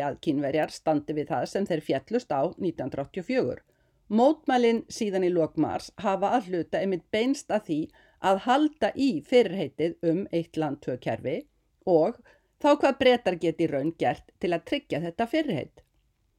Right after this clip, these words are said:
Raunsæja svarið er að Bretar geti kannski ekki gert mikið með beinum aðgerðum, en bak við tjöldin geti þeir haldið Kínverjum við efnið eftir diplómatískum leiðum. Þar á móti kemur að Bretar utan Evrópusambandsins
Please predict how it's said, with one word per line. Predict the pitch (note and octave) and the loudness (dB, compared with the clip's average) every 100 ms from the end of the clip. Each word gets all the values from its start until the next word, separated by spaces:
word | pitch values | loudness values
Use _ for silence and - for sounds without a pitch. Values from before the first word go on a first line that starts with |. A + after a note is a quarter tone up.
| _ _ _ - | _ _ _ -6
Raunsæja | F3+ F#3 F#3 G#3 F3 | 2 2 4 2 2
svarið | F#3+ F3+ F3+ G#3 | 2 2 2 2
er | C4 D3+ D3+ | 4 4 2
að | C#3 - | 0 0
Bretar | F3 E3 F3 D#3+ - | -2 0 2 0 2
geti | A#3+ C4+ G3 | 2 2 0
kannski | G3+ E3+ F3 | 0 -2 -2
ekki | D#3+ F#3+ | -6 -6
gert | - G3+ - | -2 -2 -2
mikið | G3 E3+ E3 F#3 | -2 0 0 0
með | F3+ E3+ | -2 0
beinum | E3 E3+ G#3+ | 0 2 0
aðgerðum, | C#4+ E3 C3 B2 - | 0 0 0 -4 -6
en | D#3 D#3 F#3+ A#3+ _ _ - | -4 -2 -2 -6 _ _ -2
bak | C4+ | 0
við | D4 C#4+ | 0 0
tjöldin | D#4+ D#4+ - C3 D#3+ | 0 2 0 -2 -2
geti | F#3 F#3 | -2 -2
þeir | F3 G#3 | -2 -2
haldið | F#3 G#3+ E3+ | -2 -4 -4
Kínverjum | F3+ D#3+ F3 F#3+ | -2 -2 -2 -2
við | E3 | -2
efnið | D#3 - D#3 G3 D3 | -4 -2 -2 0 -4
eftir | - C#3+ - | -6 -12 -6
diplómatískum | D#3+ D#3+ D#3 D3+ E3 - A3+ | -6 -2 -2 -2 -4 -4 -2
leiðum. | B3 B3+ A#2+ - _ _ _ _ | 0 0 -4 -8 _ _ _ _
Þar | E3 D3 | -2 0
á | |
móti | D#3+ D#3 - | 2 0 -4
kemur | F#3 D#3+ E3+ G#3 | -2 0 2 2
að | D3 - | 0 -2
Bretar | E3+ G3+ - D#3 E3+ - | 0 0 2 0 0 0
utan | G#3+ A#3+ G#3 G3+ | -2 0 -2 -2
Evrópusambandsins | G#3+ C#4 E4 F3+ F#3 D3+ C#3+ B2+ - G#2 | 0 0 0 -4 -2 -2 -4 -6 -8 -8